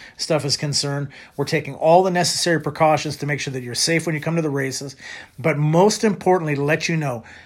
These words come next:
racing will continue. So if you're looking at that calendar and you see next weekend is Los Coyotes, you know that that race is happening.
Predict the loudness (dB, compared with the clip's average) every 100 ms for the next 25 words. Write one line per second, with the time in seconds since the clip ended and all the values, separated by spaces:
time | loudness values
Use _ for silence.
0 | -20 _ -10 -2 0 2 2 0 0 2
1 | 2 0 -2 -6 -6 -6 -8 -14 -20 -20
2 | -20 -8 -2 0 0 -2 -2 0 0 -2
3 | -2 -2 -2 0 2 2 2 0 0 0
4 | 0 2 2 2 0 0 -2 -2 -4 -4
5 | -4 0 2 2 2 2 2 0 -6 -12
6 | -20 -20 -20 -20 -20 -20 -20 -20 -8 0
7 | 2 6 4 4 4 2 4 0 0 -2
8 | 0 0 0 -6